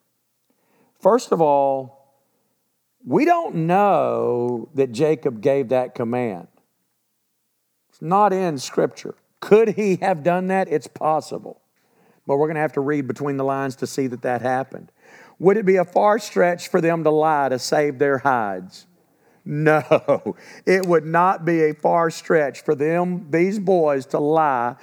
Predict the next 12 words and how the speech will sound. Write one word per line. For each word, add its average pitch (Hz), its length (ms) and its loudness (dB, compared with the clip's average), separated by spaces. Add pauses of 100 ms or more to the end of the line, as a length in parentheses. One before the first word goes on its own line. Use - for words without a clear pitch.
(160)
to 143 100 -2
save 175 540 0
their 160 240 0
sorry 160 480 0
hides 131 580 -2 (200)
from 160 180 -2
their 147 140 0
brother 147 520 0
they 131 140 0
tried 143 380 -2
to 117 80 -4
murder. 131 640 -4